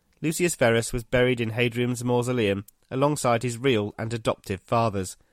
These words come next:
Marcus then threw some really great games, just as Lucius would have wanted. The empire was back to having just one emperor again. The Germans didn't give Marcus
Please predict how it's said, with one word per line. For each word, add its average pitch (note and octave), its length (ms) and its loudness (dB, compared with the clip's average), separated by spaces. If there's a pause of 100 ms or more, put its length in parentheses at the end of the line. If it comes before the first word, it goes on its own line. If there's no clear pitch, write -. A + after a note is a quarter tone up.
(760)
Marcus D#3 380 2
then D3 240 0
threw A#2 220 0
some G#2+ 240 -4
really B2+ 300 2
great A#2+ 340 0
games, G2+ 460 -2 (120)
just - 260 -4
as A#2+ 140 -8
Lucius G#2+ 460 -2
would F#2+ 100 -6
have F#2 140 -10
wanted. G#2 400 -4 (800)
The D3 120 2
empire D3+ 320 4
was D3 140 0
back - 280 0
to G#2+ 100 -8
having A2+ 240 -4
just G#2 340 -8
one G#2+ 380 2
emperor F#2 500 -4
again. F#2+ 440 -4 (1600)
The C#3+ 60 -8
Germans F3 460 2
didn't C#3+ 220 -2
give D3 180 -4
Marcus A#2+ 460 -2